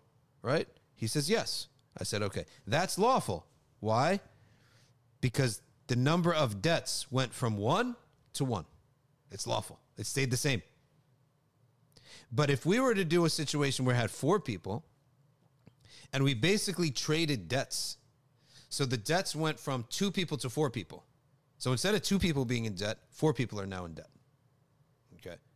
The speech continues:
That's where it's unlawful. And if you, if you look at the whole two thousand eight housing crisis, what is it based on? A trend, an increase in debts, constantly increasing the dhimma,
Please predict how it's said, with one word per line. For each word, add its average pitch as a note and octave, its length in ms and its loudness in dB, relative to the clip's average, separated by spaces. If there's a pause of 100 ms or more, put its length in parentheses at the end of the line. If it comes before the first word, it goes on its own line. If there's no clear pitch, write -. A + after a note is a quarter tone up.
(200)
That's A2+ 240 -4
where G#2+ 160 0
it's F#2+ 120 -4
unlawful. F2+ 520 -8 (800)
And C3 140 2
if B2 100 -2
you, C3+ 260 2
if C3 140 -2
you C3+ 80 4
look D3+ 240 2
at C#3 260 0
the A#2+ 100 2
whole C#3+ 160 4
two D3 160 2
thousand B2 340 0
eight B2 200 0 (540)
housing B2+ 340 0
crisis, C#3 460 -2
what A#2 160 2
is A2+ 100 0
it A2+ 80 -4
based B2+ 240 0
on? D3+ 220 0 (1900)
A - 60 -6
trend, A2 420 0
an A2 180 -4
increase A#2+ 400 -2
in G2 120 -6
debts, E2 280 -8
constantly B2 640 -2
increasing A2 540 -2
the G2 100 -2
dhimma, F#2 480 0